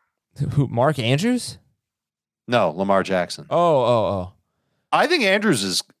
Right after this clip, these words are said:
Speaker 2: I don't think he's a hundred percent. No one is at this point in the season. But I think he's moving okay. I don't think that he's, like, you know, gutting it out through a bunch of injuries.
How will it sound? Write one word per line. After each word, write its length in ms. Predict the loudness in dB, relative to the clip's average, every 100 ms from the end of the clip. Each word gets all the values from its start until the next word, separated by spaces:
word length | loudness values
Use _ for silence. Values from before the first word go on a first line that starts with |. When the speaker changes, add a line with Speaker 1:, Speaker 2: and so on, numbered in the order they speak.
| -6
Speaker 2:
I 120 | 0
don't 160 | 2 2
think 100 | 2
he's 140 | 2
a 20 |
hundred 200 | 2 2
percent. 380 | -2 -2 -2 0
No 120 | 0
one 160 | 0 0
is 160 | -4 -6
at 40 |
this 160 | -8 -6
point 220 | -4 -4
in 80 | -4
the 80 |
season. 420 | -6 -4 -4 -8 -16 _ _ _ _ _
But 80 | 0
I 80 | 2
think 140 | 2
he's 180 | 2 -2 _ _ _ _ _ _ -2
moving 320 | 0 2 0
okay. 440 | -2 -4 -6 -8 -4
I 100 | 0
don't 140 | 0
think 160 | 0 -8
that 100 | -8
he's, 220 | -12 -12
like, 280 | -16 -18 -20 _ _ _ _ _ _ _ _ _
you 100 | -18
know, 160 | -16 -18 _ _ _ _ _ -2
gutting 280 | 0 2 2
it 80 |
out 300 | 2 2 0
through 240 | -8 -10 -6
a 20 |
bunch 260 | -4 -4 -6
of 60 |
injuries. 500 | -14 -16 -18 -20 -20